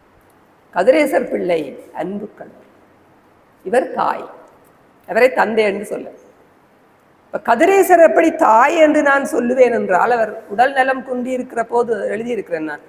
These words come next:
கதிரேசர் ஒரு காவியம் என்ற கட்டுரையில். நான் பலமுறை அவரை பார்க்க போகிறேன் அளவட்டியிலே. ஒரு நாள் ஒரு கண்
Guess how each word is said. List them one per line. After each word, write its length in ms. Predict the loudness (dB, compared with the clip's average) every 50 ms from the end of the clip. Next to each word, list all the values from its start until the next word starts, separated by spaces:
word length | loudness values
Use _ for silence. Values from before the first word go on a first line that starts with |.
| -20 -20 -16 -10
கதிரேசர் 420 | -4 0 2 2 2 0 0 -4 -6
ஒரு 140 | -6 -6
காவியம் 460 | -2 0 2 2 2 0 -2 -6 -6 -6
என்ற 160 | -6 -6 -6
கட்டுரையில். 560 | -8 -8 -10 -10 -6 -6 -6 -6 -6 -8 -18 -20 -20 -20 -20 -20 -20 -20 _ _ _ _ _ _ _ _ _ _ _ _ _ _ _
நான் 160 | -4 -4 -2 0
பலமுறை 400 | 2 2 4 4 6 6 6 6
அவரை 260 | 4 4 2 2 2
பார்க்க 320 | 4 4 2 2 2 -2
போகிறேன் 440 | -2 0 0 0 2 2 2 2 0
அளவட்டியிலே. 800 | 0 0 0 0 -2 -2 -4 -4 -4 -4 -4 -6 -8 -10 -14 -16 -20 -20 -20 -20 _ _ _ _ _ _ _
ஒரு 200 | -2 0 2 2
நாள் 380 | 4 4 2 4 2 0 -2 -2
ஒரு 200 | -4 -4 -6 -4
கண் 500 | -2 -2 -2 -2 -4 -8 -12 -14 -16